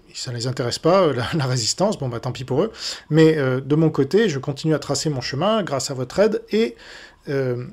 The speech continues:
à l'étranger, il y a des gens, euh, qui sont, euh, dans notre, euh, camp, et dans le camp de l'Occident, et tant mieux,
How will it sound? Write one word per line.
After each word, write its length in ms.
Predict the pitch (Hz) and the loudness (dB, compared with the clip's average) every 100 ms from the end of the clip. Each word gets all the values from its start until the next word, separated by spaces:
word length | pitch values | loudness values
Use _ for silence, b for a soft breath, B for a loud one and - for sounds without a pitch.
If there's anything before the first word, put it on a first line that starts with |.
| - - | -8 2
à 80 | |
l'étranger, 580 | 180 160 - 131 165 254 180 | 4 2 0 0 2 2 0
il 60 | |
y 120 | 135 185 | 0 2
a 60 | |
des 120 | 156 | 2
gens, 320 | 127 156 233 - _ 370 196 | 0 0 -2 -6 _ -16 -10
euh, 80 | 120 | -10
qui 200 | - - | -8 -6
sont, 420 | 180 185 165 131 | -2 -2 -2 -4
euh, 200 | 117 110 | -6 -8
dans 200 | 110 185 | 0 0
notre, 340 | 165 139 - 131 | 0 -4 -6 -6
euh, 220 | 117 107 110 B B B B _ 123 - | -6 -10 -14 B B B B _ -20 -8
camp, 340 | - 240 180 123 | 2 2 4 0
et 100 | 120 | -2
dans 120 | 123 | -4
le 60 | |
camp 180 | - 160 | 0 0
de 80 | 139 | 2
l'Occident, 540 | 131 - - 147 233 | 0 -2 -2 0 0
et 120 | 175 123 | 0 0
tant 140 | 131 | -2
mieux, 280 | 135 214 | 0 0